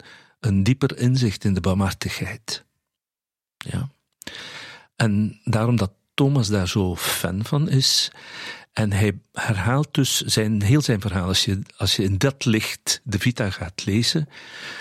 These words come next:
dan zie je hoe hij overal zijn accenten legt.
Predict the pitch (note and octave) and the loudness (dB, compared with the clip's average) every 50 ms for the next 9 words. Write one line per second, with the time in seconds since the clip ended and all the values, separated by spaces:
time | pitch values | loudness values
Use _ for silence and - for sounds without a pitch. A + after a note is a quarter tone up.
0 | - - _ - - A2 G#2+ G#2 G2+ - - C3+ D3 E3+ D#3+ B2+ B2+ B2 A2 - | -16 -18 _ -4 0 2 2 2 2 4 4 6 6 6 6 4 4 2 2 2
1 | A#2+ G#2+ A2 A#2 - - B2 A#2 - - B2+ B2 A#2+ A#2 A2+ A2+ A2+ - - _ | 2 2 2 0 2 2 0 0 2 0 0 0 0 0 -2 -4 -6 -10 -16 _
2 | _ - - - B2 A#2 B2 B2 - - - - - - - A2+ A2 A2+ A2+ - | _ -2 2 2 2 4 2 0 -2 -2 -6 -6 -4 -2 -2 0 -2 -2 -2 -2
3 | F#2+ F2 F2 E2+ - - - - - - - - | -2 -2 -2 -2 -4 -6 -10 -6 -6 -6 -6 -6